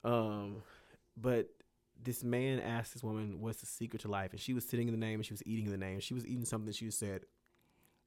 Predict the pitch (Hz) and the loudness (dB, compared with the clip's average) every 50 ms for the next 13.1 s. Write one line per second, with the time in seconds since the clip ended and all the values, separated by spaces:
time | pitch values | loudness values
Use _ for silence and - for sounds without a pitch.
0 | _ - - - - - - - - - - - - 175 180 180 - - - 180 | _ -10 -8 -6 -6 -4 0 0 0 0 2 6 8 8 8 8 6 0 -4 -2
1 | - - - - - 147 143 - - 180 156 - - - 180 170 160 160 160 156 | -2 -2 -2 2 4 4 4 4 4 2 2 2 4 4 4 4 6 6 6 6
2 | 160 170 175 190 208 208 - - - - 151 151 143 139 135 139 135 151 170 - | 6 6 4 2 0 -4 -8 -6 -2 2 4 6 6 4 6 6 6 6 6 4
3 | 175 160 - 147 139 135 131 131 131 - - - - - - - - - - - | 0 0 2 2 2 2 2 0 -2 -4 -8 -20 -20 -20 -20 -20 -20 -20 -20 -20
4 | - _ _ _ _ _ _ _ _ - - _ - 127 131 156 156 156 151 143 | -20 _ _ _ _ _ _ _ _ -20 -10 _ 4 6 6 8 8 8 6 6
5 | 135 135 - - - - 139 120 110 - - - 143 120 - - - - - - | 6 4 2 2 2 2 2 2 2 0 -2 0 2 2 2 0 -2 -6 -4 -2
6 | 127 117 - - 120 113 107 104 101 98 95 - - - - - _ _ _ _ | -2 0 2 4 4 4 4 2 0 0 -2 -6 -8 -12 -14 -16 _ _ _ _
7 | _ _ _ _ _ _ - - 117 113 120 107 107 101 98 - - - - 104 | _ _ _ _ _ _ -18 -10 -2 2 4 6 6 4 4 0 -4 -4 -2 0
8 | 107 104 95 95 95 92 92 90 85 113 110 - _ _ _ _ _ _ - - | 2 2 2 0 -2 -2 -4 -8 -10 -12 -14 -16 _ _ _ _ _ _ 0 2
9 | 113 113 113 104 95 98 104 101 95 95 90 92 90 82 87 87 80 - - 110 | 4 6 6 4 2 2 0 0 0 0 -2 -4 -6 -6 -8 -10 -10 -12 -14 -18
10 | _ _ _ - - - - - 110 127 123 117 113 117 110 92 - - 113 107 | _ _ _ -20 -16 -6 0 4 6 8 8 8 8 6 6 6 4 2 2 2
11 | 104 101 95 98 101 98 98 95 98 92 87 90 82 82 117 _ _ _ - - | 2 0 0 0 0 0 0 -2 -4 -4 -6 -8 -10 -12 -14 _ _ _ -20 -20
12 | _ - - 104 104 92 - 117 123 127 123 - - - 127 120 123 131 131 131 | _ -4 0 2 2 4 6 6 6 6 4 2 2 2 4 6 6 6 4 4
13 | - - | 2 -2